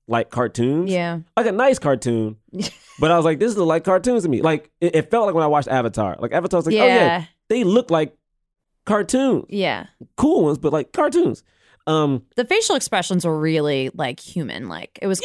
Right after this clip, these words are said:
Speaker 1: Yeah,
Speaker 2: cool.
Speaker 1: for sure.
Speaker 2: Which was nice to see.
Speaker 1: I was like, "Man, they just look like a cool looking <laughs> cartoon."
Speaker 2: <laughs> It's a
Speaker 1: I,
Speaker 2: cool looking, very
Speaker 1: like,
Speaker 2: realistic cartoon.
Speaker 1: I, I like the kid. The kid was great. The
Speaker 2: So
Speaker 1: kid
Speaker 2: good.
Speaker 1: was, I would say this, the kid was very, um, like,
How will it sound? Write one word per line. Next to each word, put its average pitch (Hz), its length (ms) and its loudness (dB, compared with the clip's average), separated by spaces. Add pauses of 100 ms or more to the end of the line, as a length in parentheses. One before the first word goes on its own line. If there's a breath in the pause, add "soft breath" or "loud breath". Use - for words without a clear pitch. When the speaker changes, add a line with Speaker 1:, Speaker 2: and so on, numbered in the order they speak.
Speaker 1:
Yeah, 196 80 4
Speaker 2:
cool. 135 300 -2
Speaker 1:
for 285 80 2
sure. 285 280 4
Speaker 2:
Which 208 140 0
was 190 140 -2
nice 151 240 -4
to 165 80 -14
see. 82 260 -10
Speaker 1:
I 98 80 -12
was 175 100 -6
like, 202 80 -6
"Man, 196 120 -2
they 208 60 0
just 202 200 -2
look 196 80 -6
like 185 140 -4
a 151 100 -6 (260)
cool 165 240 -4
looking 185 220 -8
<laughs> - 0 -
cartoon." - 420 -2
Speaker 2:
<laughs> 294 80 2
It's 285 200 2
a 247 100 4
Speaker 1:
I, 214 100 2
Speaker 2:
cool 262 120 4
looking, 262 280 -4
very 233 260 0
Speaker 1:
like, 240 80 4
Speaker 2:
realistic 254 280 0
cartoon. 214 380 -2
Speaker 1:
I, 170 60 2
I - 20 4
like 175 320 0
the 165 80 -4
kid. 143 240 -2
The 120 60 -8
kid 175 360 0
was 110 260 -6
great. 127 380 -4
The 110 80 -8
Speaker 2:
So 160 140 -2
Speaker 1:
kid 196 80 4
Speaker 2:
good. - 80 0
Speaker 1:
was, 165 200 0
I 139 80 0
would 160 140 0
say 156 100 -4
this, 120 100 -6
the 113 60 -8
kid 196 200 -4
was 151 160 -4
very, 131 280 -2
um, 92 400 -8 (1000)
like, 104 260 -18